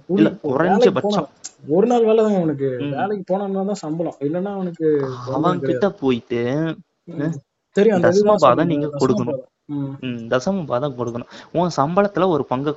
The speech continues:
Speaker 1: கொடுக்கணும்னா அவன் என்ன பண்ணுவான் சொல்லுங்க பார்ப்போம். அப்பனாதான் கடவுள் உன்னை ஆசீர்வதிப்பார். அப்படியெல்லாம் சொல்லி அவங்க பண்றாங்க. இது சர்ச்சுக்கு, அதாவது தேவாலயத்துக்கு போனா கண்டிப்பா தசம பாதம் கொடுக்கணும். இது, அது பேர் என்னங்க, காணிக்கை செலுத்தணும்.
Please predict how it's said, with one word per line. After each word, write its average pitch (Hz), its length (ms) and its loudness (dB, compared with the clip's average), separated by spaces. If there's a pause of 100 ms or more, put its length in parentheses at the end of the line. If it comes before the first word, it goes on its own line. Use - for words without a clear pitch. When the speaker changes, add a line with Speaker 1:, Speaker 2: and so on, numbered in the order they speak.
Speaker 1:
கொடுக்கணும்னா 123 680 -4
அவன் 127 200 -4
என்ன 131 320 -4
பண்ணுவான் 123 200 -2
சொல்லுங்க 120 340 -10
பார்ப்போம். 127 280 -12 (1300)
அப்பனாதான் 170 380 2
கடவுள் 139 300 2
உன்னை 120 200 -2
ஆசீர்வதிப்பார். 117 680 -6
அப்படியெல்லாம் 160 600 2
சொல்லி 135 260 -2
அவங்க 127 220 -4
பண்றாங்க. 120 440 -12 (680)
இது 180 280 -4
சர்ச்சுக்கு, 165 540 -2
அதாவது 131 440 -4 (720)
தேவாலயத்துக்கு 165 640 2
போனா 165 380 -2
கண்டிப்பா 131 400 0
தசம 156 380 -2
பாதம் 139 280 -2
கொடுக்கணும். 170 400 -2 (380)
இது, 117 540 -6
அது 117 200 -6
பேர் 131 140 -4
என்னங்க, 147 300 -4
காணிக்கை 151 520 2
செலுத்தணும். 127 360 -4